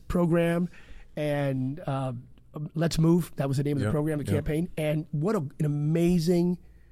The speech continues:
Speaker 1: brilliant woman. And just, you know, and again, I disagreed with President Obama on so many issues.
Speaker 2: Yeah.
Speaker 1: Uh, but love him.
Speaker 2: Are you friends with these guys? Like, you can
Speaker 1: I
Speaker 2: see
Speaker 1: can't.
Speaker 2: yourself
Speaker 1: See, that would
Speaker 2: Yeah.
Speaker 1: be, that would be awkward for me to say I'm friends, 'cause then it would require, then we go golfing, I play basketball, then we get Starbucks
Speaker 2: <laughs> Are
Speaker 1: together.
Speaker 2: you a golfer?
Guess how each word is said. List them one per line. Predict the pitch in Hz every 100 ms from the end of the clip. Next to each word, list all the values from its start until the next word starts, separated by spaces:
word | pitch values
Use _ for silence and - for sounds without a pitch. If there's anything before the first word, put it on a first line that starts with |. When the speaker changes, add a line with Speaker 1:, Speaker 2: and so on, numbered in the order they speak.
| - -
Speaker 1:
brilliant | 139 175 160 160
woman. | 139 127 117 113 - - - -
And | 151 147 139 135 131 -
just, | 151 156 -
you | - 156
know, | 135
and | 147
again, | 147 185
I | 156
disagreed | 175 - 143 160 170
with | 151 139
President | 147 147 139
Obama | 143
on | 135
so | 117 - - 170
many | 156 143
issues. | 147 - - 117
Speaker 2:
Yeah. | 101 95 95 - - -
Speaker 1:
Uh, | 151 143 139 - 135
but | 151
love | 156 208
him. | 240 - -
Speaker 2:
Are | 113
you | 123
friends | - 117 143 151
with | -
these | 185
guys? | 170 165 196 165
Like, | 113
you | 104
can | 113
Speaker 1:
I |
Speaker 2:
see | 123
Speaker 1:
can't. | 117
Speaker 2:
yourself | 110 101
Speaker 1:
See, | - 170
that | 196
would | 180
Speaker 2:
Yeah. |
Speaker 1:
be, | 156 151
that | 170
would | 190
be | -
awkward | 170 170 143
for |
me | 156
to | 147
say | 156
I'm |
friends, | 123 170 147
'cause | 151
then | 143 156
it | 170
would | 180
require, | 170 165 156
then | 139 143
we |
go | 143
golfing, | 127 147 180 185
I | 139
play | 143
basketball, | 131 139 156 - 160 160 165
then | 151 127
we |
get | 139 151
Starbucks | - 147 156
Speaker 2:
<laughs> | 160
Are | -
Speaker 1:
together. | 156 147 151
Speaker 2:
you |
a | 165
golfer? | 123 110 - 196